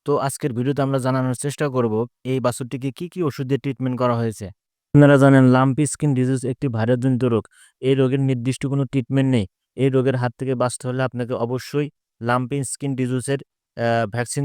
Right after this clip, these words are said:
করে নিতে হবে। যেহেতু এটি ভাইরাসজনিত রোগ, তাই এটি মশামাছি দ্বারা বেশি ছড়ায়।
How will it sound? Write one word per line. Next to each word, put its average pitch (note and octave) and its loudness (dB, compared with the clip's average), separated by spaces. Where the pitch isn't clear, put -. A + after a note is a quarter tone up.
করে C#3+ 0
নিতে B2+ -2
হবে। A#2 -2
যেহেতু D3+ 10
এটি D#3 6
ভাইরাসজনিত C3 4
রোগ, A#2+ 4
তাই A#2+ 2
এটি B2+ -4
মশামাছি C3 0
দ্বারা B2+ 2
বেশি A#2 0
ছড়ায়। A2+ -2